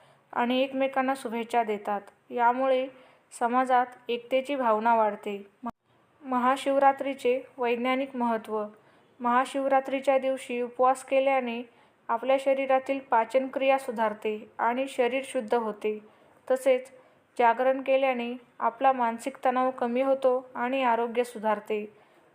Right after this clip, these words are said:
महाशिवरात्री एक उत्सव, एक संदेश. महाशिवरात्री हा सण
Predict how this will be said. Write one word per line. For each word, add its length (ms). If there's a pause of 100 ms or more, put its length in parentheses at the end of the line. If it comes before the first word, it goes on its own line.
महाशिवरात्री 880 (440)
एक 200
उत्सव, 480 (160)
एक 160
संदेश. 600 (180)
महाशिवरात्री 800
हा 140
सण 340